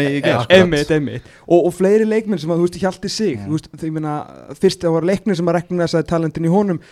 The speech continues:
Speaker 2: fekk hann svo aftur og búið að kaupa hann á, þú veist, bara einhverja, einhvern, einhvern klink, sko, gæði sem að mun, munlega starta þarna bara marga leiki.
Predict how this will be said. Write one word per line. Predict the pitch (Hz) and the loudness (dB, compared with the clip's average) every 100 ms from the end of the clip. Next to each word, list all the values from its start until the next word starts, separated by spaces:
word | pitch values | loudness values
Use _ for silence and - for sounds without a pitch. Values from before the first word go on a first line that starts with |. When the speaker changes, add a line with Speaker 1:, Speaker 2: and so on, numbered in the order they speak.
| _ | _
Speaker 2:
fekk | - 165 - | -2 -2 -2
hann | 151 | -2
svo | 175 | -2
aftur | 185 - 156 | -2 -2 -2
og | 143 | 0
búið | 160 156 | 0 2
að | |
kaupa | 185 214 - 143 | 2 2 0 -2
hann | |
á, | 147 147 | -2 -4
þú | 151 | -4
veist, | 151 | -4
bara | 156 147 | -4 -2
einhverja, | 151 135 | -4 -4
einhvern, | 151 - 160 | -6 -6 -6
einhvern | 147 - - | -6 -12 -10
klink, | - 240 - - - | -4 -2 -4 -10 -20
sko, | - - | -16 -8
gæði | 160 156 147 | -2 -2 -2
sem | 156 | -2
að | 160 | -2
mun, | 165 160 | -2 0
munlega | 160 151 | -2 -2
starta | - 175 - 160 | -4 -6 -4 -4
þarna | 151 139 | -2 -4
bara | 147 | -4
marga | 165 170 180 | -4 -2 -2
leiki. | 170 | -2